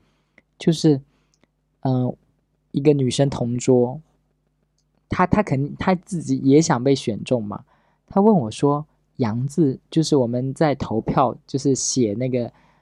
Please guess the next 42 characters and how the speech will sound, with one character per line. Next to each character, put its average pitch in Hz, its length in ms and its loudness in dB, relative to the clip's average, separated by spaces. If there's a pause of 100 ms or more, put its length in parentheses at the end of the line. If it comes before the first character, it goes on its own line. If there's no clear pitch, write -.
(500)
呃， 113 160 -6
要 139 140 0
投 - 220 -2
票 147 200 2
的 123 120 0
人 107 220 -6
的 135 80 -2
那 139 140 -2
个 131 100 0
时 120 180 -4
候， 120 240 -4 (320)
我 120 140 -4
那 135 100 0
个 139 120 2
女 123 120 -2
生 139 200 -2
同 131 180 -4
桌 143 120 0
问 139 180 0
我 117 60 -4
说 143 280 -4 (240)
，“杨” 131 320 -2
字 143 220 2
是 131 160 0
不 123 80 0
是 120 40 2
这 123 80 -4
样 117 160 -2
写？ - 220 -8
因 156 160 2
为 180 80 4
我 123 240 0
姓 131 320 -4
杨。 95 240 -8 (1400)
我 180 60 2
就 233 80 6
觉 202 160 0
得 202 120 6
这 202 160 0
个， 196 160 4 (100)
这 220 140 -2
个， 185 240 0